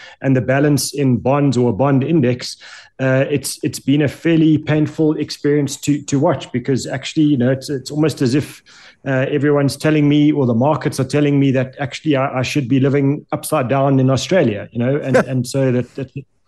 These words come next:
Speaker 1: it is painful, but, but I'm not sure that it's the end of, of asset class diversification, and I'm not sure we should all move to Australia and be the right way up again.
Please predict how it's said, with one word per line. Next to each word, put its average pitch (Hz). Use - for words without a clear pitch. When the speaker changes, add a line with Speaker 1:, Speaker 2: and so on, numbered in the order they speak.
Speaker 1:
it 139
is 185
painful, -
but, 135
but 143
I'm 143
not 185
sure 196
that 151
it's 147
the -
end 180
of, 110
of 131
asset 139
class 135
diversification, 127
and 127
I'm 127
not 135
sure 147
we 123
should 131
all 139
move 131
to 135
Australia 127
and 123
be 131
the 123
right 127
way 135
up 139
again. 107